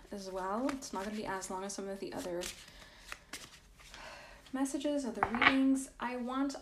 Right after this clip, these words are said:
I'm pulling these from the Chakra Wisdom Oracle cards. I wanna pull a few cards to ask, how can you free or liberate, oh, get <laughs> back in touch with your feminine energy,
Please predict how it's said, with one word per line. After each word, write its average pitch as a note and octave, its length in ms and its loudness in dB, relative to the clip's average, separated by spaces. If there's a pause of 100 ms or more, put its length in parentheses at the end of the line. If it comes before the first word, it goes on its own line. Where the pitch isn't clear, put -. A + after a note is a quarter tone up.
(140)
I'm B3+ 160 -2
pulling D4+ 300 4
these C#4 180 2
from B3+ 200 -2
the A#3+ 80 0
Chakra C4 500 0
Wisdom G#3+ 500 -2
Oracle G3 320 -6
cards. A#3 460 2 (1200)
I A3+ 40 -2
wanna B3 160 6
pull D4 160 6
a C#4+ 100 4
few C4 140 2
cards G3+ 640 0 (400)
to - 200 0
ask, G#3+ 260 2 (140)
how B3 180 4
can C4+ 320 6
you B3+ 560 6
free A#3+ 520 0
or A3+ 80 0
liberate, G#3+ 800 0 (600)
oh, D4+ 220 6 (720)
get G#3+ 200 -2
<laughs> - 100 4
back C4+ 220 12
in C#4+ 120 6
touch - 320 0
with A#3 180 0
your A3+ 100 6
feminine F#3 440 2
energy, - 640 -4